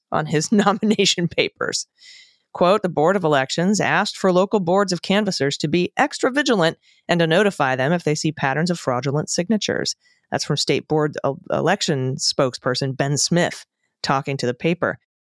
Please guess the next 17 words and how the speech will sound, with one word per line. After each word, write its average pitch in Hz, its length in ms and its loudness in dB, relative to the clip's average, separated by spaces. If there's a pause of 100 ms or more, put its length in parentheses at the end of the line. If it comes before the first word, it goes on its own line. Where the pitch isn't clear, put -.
(140)
Quote, 208 260 4
"They 202 100 2
were 196 100 6
asked 220 280 2
to 214 60 -4
take 214 200 2
a - 60 -2
closer 208 420 0
look 127 300 0
at 139 120 0
all 147 200 0
nomination 165 580 0
papers, 127 380 -2
and 139 100 0
in 156 100 2
this 220 180 2
case, 196 380 0